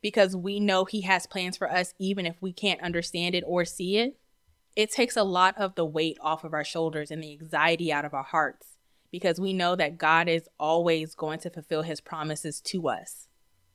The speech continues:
I want to give you some practical advice on how to cultivate faith-based resilience and confidence in times of financial uncertainty because I know how much of a struggle it is. Number one, I want you to stay connected. Maintain a strong spiritual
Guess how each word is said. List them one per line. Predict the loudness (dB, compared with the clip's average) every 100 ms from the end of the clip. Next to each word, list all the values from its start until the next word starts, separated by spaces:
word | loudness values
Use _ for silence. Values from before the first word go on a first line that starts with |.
| 0
I |
want | 2 4
to | 2
give | 0
you | -2
some | -4 -4
practical | 2 2 2 -2 -2 -2
advice | 2 2 0 -4
on | -2
how | 0
to | -2
cultivate | -4 -6 -4 -4 -2
faith-based | 0 0 -2 -2 -2 -2 -6
resilience | -4 0 2 0 -4 -8 -14
and | -2
confidence | 2 2 2 -4 -4
in | -8
times | -2 -2 -2
of | -4
financial | -4 -4 -10 -18
uncertainty | -12 -6 -6 -8 -18 -20 -20 _ _ _ _ -6
because | -2 4
I | 6
know | 6 6 6
how | 6 6 6 4 0 -8 _
much | -4 -2 -2
of | -4
a | -4
struggle | -2 0 0 0
it | -4
is. | -8 -16 -20 -20 _ _ _ _
Number | 2 2
one, | 4 6 8
I |
want | 6 4
you | -2
to |
stay | -6 -8
connected. | -6 -2 -2 -2 -8 -10 _ _ _
Maintain | 0 2 2 -2 0
a | 0 -2
strong | -2 -6 0 2 4 2 -2
spiritual | -8 -2 0 0 -2 -2 -2